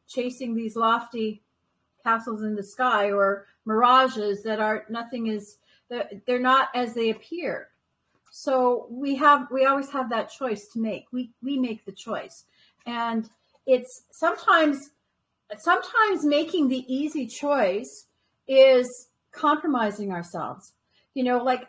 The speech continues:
"Oh, well, I'm just gonna go along with everybody else because it's easier," instead of taking, making the choice and say, "Damn, I'm not gonna watch, you know, uh,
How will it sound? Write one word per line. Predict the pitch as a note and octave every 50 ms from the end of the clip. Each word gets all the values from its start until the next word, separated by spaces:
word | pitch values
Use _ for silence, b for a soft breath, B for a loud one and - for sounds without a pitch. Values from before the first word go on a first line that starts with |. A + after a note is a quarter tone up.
| _
"Oh, | - F4 F#4+ F#4 F#4
well, | F4+ F4+ F#4
I'm | F#4+ G#4+ A4
just | - A4+ - -
gonna | G#4+ G#4 G4 D#4+
go | D4+ E4 E4 D#4+
along | D#4 D4+ D4 C#4+ C#4+ D4 D4
with | C#4+ C#4 -
everybody | C#4+ C4+ C#4 C4+ B3 C4 C4 C4 B3+ B3+
else | B3 B3 B3 B3+ B3+ -
because | - C#4+ - - D4 C#4 B3+ C#4
it's | C4 A3+ A#3+
easier," | C4+ B3+ C4 B3+ A#3+ B3+ A3+ G#3 G3+ G3+ G3+
instead | - - A#3+ A3 - - - B3 B3 A#3+
of | A#3 A3+ A3 A3 A3 b b b b b b b b _
taking, | - C#4+ C4 C#4 - F4 F4+ E4+ D#4 -
making | C#4 D4 D#4 - F#4+ F4
the | D#4 C4+
choice | C4 - - C4 B3 B3 B3 -
and | C#4 B3+ B3+
say, | - C#4 B3+ B3 B3 B3 B B B B B _ _
"Damn, | E4 E4 E4 D#4 D4+
I'm | D#4 D#4+ G4 A#4
not | C5 C5+ - C#5 C#5 B4+
gonna | A4 G4 F4+ E4
watch, | D4+ D4+ D4 C#4+ C#4+ C#4+ - - - - _ _ _ _ _
you | C#4+ C#4+
know, | C4 B3+ A#3+ A#3+ B3+ C4 C4 C4 - B3+
uh, | B3+ B3 A#3+ A#3